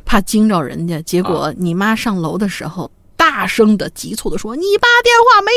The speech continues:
Speaker 1: 打通啊，可能在招呼顾客呢。”哎，
Speaker 2: 啊。
Speaker 1: 你是不是太草率了点儿？是吧？
Speaker 2: 对，对，对。啊，是，是，是，
Speaker 1: <laughs> 太草率了。
Speaker 2: 是。是，是，是。
Speaker 1: 嗯。
Speaker 2: 啊，往后看吧，爸爸回来了，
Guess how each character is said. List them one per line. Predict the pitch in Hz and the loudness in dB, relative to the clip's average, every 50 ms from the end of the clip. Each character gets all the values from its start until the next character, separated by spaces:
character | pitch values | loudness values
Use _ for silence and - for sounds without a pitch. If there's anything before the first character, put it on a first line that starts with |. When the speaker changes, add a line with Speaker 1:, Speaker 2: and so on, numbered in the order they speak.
| 480 466 | 4 4
Speaker 1:
打 | 466 - - 494 | 4 2 0 0
通 | - - 494 466 440 453 | 4 4 4 4 6 4
啊， | 440 415 392 359 359 | 4 4 4 2 0
可 | - - 403 381 | 0 0 0 2
能 | 403 440 480 | 4 4 4
在 | 539 508 480 480 | 4 2 2 2
招 | - 523 523 508 539 | 2 2 2 4 6
呼 | - 466 453 | 4 4 6
顾 | - 480 466 466 466 | 6 6 6 6 4
客 | - - 539 508 539 523 480 427 | 4 0 2 4 4 4 4 4
呢。” | 427 440 427 381 330 302 349 - - - - - - - - - - - - - _ - _ _ _ 226 - - - - 226 233 233 226 220 220 214 202 202 196 | 4 4 6 4 4 2 -2 -8 -18 -20 -20 -20 -20 -20 -20 -20 -20 -20 -20 -20 _ -20 _ _ _ -18 -18 -12 -6 -4 -2 0 0 0 0 0 -2 -2 -2 -4
哎， | |
Speaker 2:
啊。 | 190 185 175 160 156 - | -4 -4 -4 -6 -4 -2
Speaker 1:
你 | 196 190 196 202 185 214 | -2 -2 -4 -4 -6 -6
是 | - 269 | -4 -4
不 | 233 | -2
是 | - | 0
太 | - - | 0 0
草 | 220 - - - | 2 2 0 0
率 | - - 262 269 | 0 0 2 2
了 | 214 | 2
点 | - - - | 0 0 -2
儿？ | - - - - - - - - | -4 -8 -14 -20 -20 -20 -20 -12
是 | - - - 226 | -4 0 2 2
吧？ | 202 - - 175 175 170 - - - - - - - - | 2 2 -2 -8 -12 -18 -18 -18 -16 -14 -14 -14 -4 0
Speaker 2:
对， | 311 311 | 2 2
对， | 302 - | 2 4
对。 | - 302 247 - - - - - | 4 2 2 2 -4 -12 -16 -14
啊， | - - - - | -14 -12 -12 -14
是， | - - - - | -12 -12 -14 -14
是， | - 90 87 | -12 -14 -14
是， | - - | -6 -4
Speaker 1:
<laughs> | |
太 | - 214 | -4 -4
草 | - - - - - | -2 -2 -4 -4 -2
率 | 190 | -2
了。 | 170 131 95 - - - - - - - - - - _ _ | -2 -2 -2 -4 -8 -14 -18 -20 -20 -20 -20 -20 -20 _ _
Speaker 2:
是。 | - - 90 | -20 -20 -18
是， | 90 | -18
是， | 90 87 | -18 -18
是。 | 85 87 82 - _ _ _ _ - 190 | -18 -20 -20 -20 _ _ _ _ -12 -10
Speaker 1:
嗯。 | 180 175 165 160 208 233 - _ _ _ _ | -8 -8 -8 -10 -12 -14 -16 _ _ _ _
Speaker 2:
啊， | - 120 | -10 -6
往 | 151 185 190 | -4 -2 -2
后 | 190 202 | 0 0
看 | 202 202 190 | 0 0 2
吧， | 165 139 120 - - _ _ _ _ | 2 0 -2 -4 -8 _ _ _ _
爸 | 147 147 139 | 0 0 0
爸 | 117 120 | 0 -2
回 | - 110 113 | -4 -2 0
来 | 131 147 | 0 2
了， | 139 127 101 | 2 0 -2